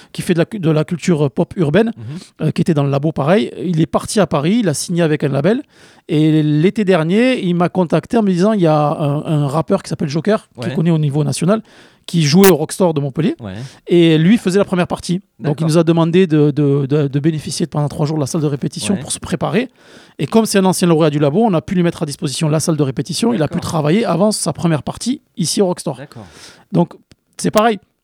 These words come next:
Speaker 1: C'est que nous, on garde l'idée un peu de, euh, garder, de tisser le lien avec
Speaker 2: Mhm.
Speaker 1: eux et de les aide-, les aider à continuer à se développer.
Speaker 2: Mhm.
Speaker 1: Donc c'est vrai que, hum, c'est pas ferme, on a fini six mois, ça y est, hop, on veut plus vous voir. Nous, ce qu'on espère, c'est que derrière,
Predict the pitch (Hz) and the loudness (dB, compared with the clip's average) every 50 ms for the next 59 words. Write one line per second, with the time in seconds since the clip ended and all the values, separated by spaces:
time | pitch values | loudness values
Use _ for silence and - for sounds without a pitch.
0 | _ _ - - - - 185 - - 208 185 190 - 190 202 202 240 240 220 185 | _ _ -16 -8 -4 -4 -4 0 2 2 2 2 2 2 2 4 4 4 2 2
1 | 151 185 196 175 170 170 175 156 208 220 214 175 - 220 226 175 180 170 170 156 | 0 0 0 0 -2 -4 -2 0 0 0 0 0 0 0 0 2 4 4 4 2
2 | 135 - - - - _ _ - 156 151 151 147 143 135 147 190 175 170 165 185 | 0 -4 -12 -20 -20 _ _ -2 0 0 0 0 0 0 0 0 2 2 0 -2
3 | 190 156 - - - - 214 175 175 170 175 185 170 147 143 147 135 147 - 220 | -2 -2 -6 -6 -4 -2 0 2 2 2 2 2 0 0 0 -2 -2 0 2 2
4 | 233 247 - - - 170 139 170 165 180 175 151 165 151 151 196 185 180 - 180 | 2 2 0 -2 -4 -2 0 0 0 0 0 0 0 0 0 0 -2 -2 -2 0
5 | 170 170 156 180 175 214 208 185 - - 226 220 208 - - 214 196 196 196 202 | 0 2 2 2 2 2 2 2 0 0 0 0 0 -2 -4 -4 -2 0 0 0
6 | 180 - - 156 135 156 165 160 170 151 - 151 - - _ _ _ - 131 113 | 0 0 -4 -2 0 0 2 2 2 0 0 -4 -10 -10 _ _ _ -12 -12 -12
7 | 113 104 - - - _ _ - 165 160 - - 202 175 208 220 - 202 180 175 | -12 -14 -16 -20 -20 _ _ -2 -2 0 0 0 2 2 2 2 4 4 6 6
8 | 170 160 160 156 151 151 156 165 - - - - - - - - 165 143 - 208 | 6 6 4 2 0 -2 -4 -6 -10 -16 -20 -20 -18 -16 -6 -4 -4 -2 0 0
9 | 202 190 - - _ _ _ _ _ _ - - - 202 165 160 160 160 160 147 | 0 0 0 -2 _ _ _ _ _ _ -10 -4 -2 -2 -2 -2 -4 -4 -6 -6
10 | - - 185 160 175 156 - - - 151 160 185 180 - 165 151 175 180 - 185 | -4 -2 0 0 0 0 0 0 0 2 2 2 0 0 0 0 0 0 0 0
11 | 175 - 185 151 139 147 - - 147 143 170 165 175 156 135 - _ _ _ _ | -2 -2 -6 -6 -6 -8 -6 -4 -2 0 2 2 2 0 -2 -6 _ _ _ _
12 | _ _ _ _ _ _ _ _ _ - - _ - - - _ 180 185 220 196 | _ _ _ _ _ _ _ _ _ -20 -20 _ -20 -20 -6 _ 2 2 2 4
13 | - 208 190 180 165 - - 214 - - 147 160 160 156 165 190 175 - | 2 2 2 2 0 0 -4 -6 -6 -6 -2 0 0 2 2 0 0 -2